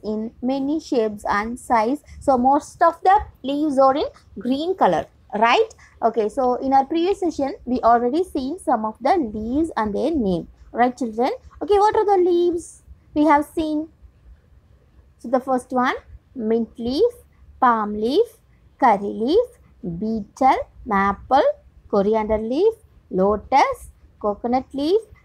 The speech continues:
mango leaf, tulsi, neem, papaya, banana and water lily. So leaves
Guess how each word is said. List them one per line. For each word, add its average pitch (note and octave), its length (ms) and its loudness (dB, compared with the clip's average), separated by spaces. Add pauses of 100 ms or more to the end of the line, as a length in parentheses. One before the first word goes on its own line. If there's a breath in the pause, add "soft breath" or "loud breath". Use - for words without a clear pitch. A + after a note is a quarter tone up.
(140)
mango G#3+ 420 -2
leaf, D4 340 0 (440)
tulsi, G#3 540 -4 (600)
neem, B3 380 -2 (320)
papaya, G#3+ 640 0 (320)
banana G3+ 640 0 (140)
and A3+ 260 -2 (380)
water F#3+ 420 0 (200)
lily. E3+ 420 -8 (1600 soft breath)
So C#4 160 4
leaves D#4+ 480 4